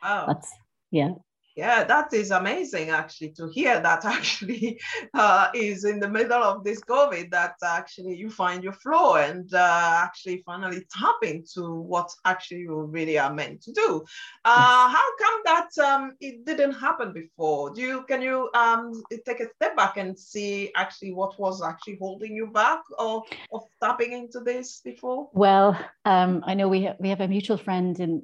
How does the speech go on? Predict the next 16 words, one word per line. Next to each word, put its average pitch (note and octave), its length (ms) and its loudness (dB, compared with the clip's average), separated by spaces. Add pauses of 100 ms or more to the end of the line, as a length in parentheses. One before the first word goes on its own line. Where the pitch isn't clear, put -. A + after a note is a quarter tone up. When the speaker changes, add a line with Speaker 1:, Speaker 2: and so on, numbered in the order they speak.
Speaker 2:
the F#3 100 -2
lovely E3+ 500 0
Nicola F3 260 -2
Lucy. D#3 460 -4 (400)
Speaker 1:
Mm. F#3+ 80 -8
Speaker 2:
And E3 420 2
I E3 80 -2
had D#3+ 220 -2
the D#3 260 -2
great F#3+ 260 -2
pleasure E3 360 0
of D3+ 180 -8
working D#3 440 -2
one-on-one D3 540 -2
with C#3+ 140 -6
her. D3+ 360 -6